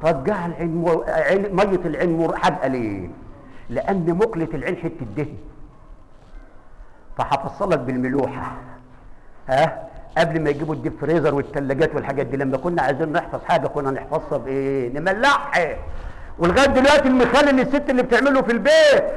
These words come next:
لو س-، لو نسبة الملح قلت بعد ثلاث أيام، البتاع المخلل بتاعها ريحته تفوح.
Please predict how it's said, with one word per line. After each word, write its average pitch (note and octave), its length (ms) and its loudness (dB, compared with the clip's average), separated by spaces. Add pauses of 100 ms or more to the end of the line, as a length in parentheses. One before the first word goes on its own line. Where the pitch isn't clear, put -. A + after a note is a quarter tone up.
(140)
لو G#3 200 4
س-، G#3+ 380 2
لو A3 140 6
نسبة C4 360 2
الملح B3 460 2
قلت C#4 220 4
بعد A#3 260 4
ثلاث A#3+ 300 2
أيام، B3 220 4
البتاع A3 460 4
المخلل G3+ 520 2
بتاعها F#3 380 2
ريحته G3+ 220 -2
تفوح. D3 360 -8